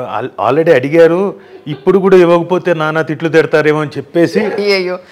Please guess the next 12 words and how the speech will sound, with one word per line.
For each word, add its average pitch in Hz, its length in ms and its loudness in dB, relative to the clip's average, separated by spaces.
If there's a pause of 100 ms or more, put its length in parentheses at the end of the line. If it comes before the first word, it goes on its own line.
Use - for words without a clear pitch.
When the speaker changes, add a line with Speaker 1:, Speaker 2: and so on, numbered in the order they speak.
(260)
Speaker 2:
సార్, 165 160 -6
సార్. 160 160 -12
Speaker 1:
అంటే - 220 -4
యాక్చువల్గా 165 420 0
ఇవ్వకూడదు 156 380 0
అనుకున్నాను. 110 500 -10
Speaker 2:
మ్మ్. 170 200 -12
Speaker 1:
అంటే 180 460 -10 (840)
లావు 135 260 -2
అయిపోయాను. 117 1080 -8
అంటే, 139 340 -4
మ్, 123 420 -16